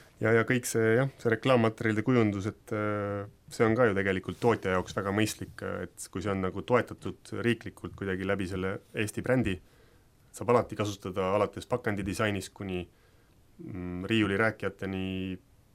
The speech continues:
äh, muude A neli plakatiteni, saab kasutada teatud brändi elemente.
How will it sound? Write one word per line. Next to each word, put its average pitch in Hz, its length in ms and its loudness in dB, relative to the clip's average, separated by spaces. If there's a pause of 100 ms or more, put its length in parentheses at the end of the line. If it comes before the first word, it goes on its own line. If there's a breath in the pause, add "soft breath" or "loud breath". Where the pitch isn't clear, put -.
(180)
äh, 98 320 -10 (180)
muude 107 440 0 (480)
A 110 180 2
neli 98 300 -2 (200)
plakatiteni, 98 680 -4 (420 soft breath)
saab - 160 -12
kasutada 104 360 -2
teatud 110 360 0
brändi 104 320 -2
elemente. 92 480 -4